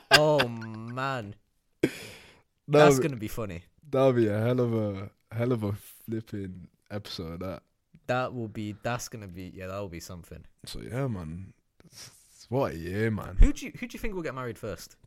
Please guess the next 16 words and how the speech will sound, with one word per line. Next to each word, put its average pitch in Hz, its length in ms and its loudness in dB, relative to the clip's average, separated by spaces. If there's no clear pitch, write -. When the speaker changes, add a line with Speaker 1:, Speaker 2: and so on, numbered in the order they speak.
Speaker 2:
<sighs> - 800 -20
I 117 60 0
don't 175 240 8
know. 196 320 6
Speaker 1:
I 147 80 0
think 240 160 -4
that's 202 100 -2
very 151 440 -4
interesting 107 600 -10
to 101 100 -12
think 107 280 -12
about, 87 360 -10
because 117 340 -8
I 113 100 -10
feel 147 200 -6
like 120 240 -4